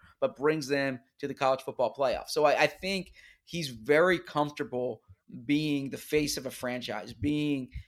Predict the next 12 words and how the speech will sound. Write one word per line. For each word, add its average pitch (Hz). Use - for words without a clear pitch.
the 127
guy, 120
being 139
in 131
the 120
spotlight, 110
and, 127
and 135
it 139
was 143
actually 160
probably 147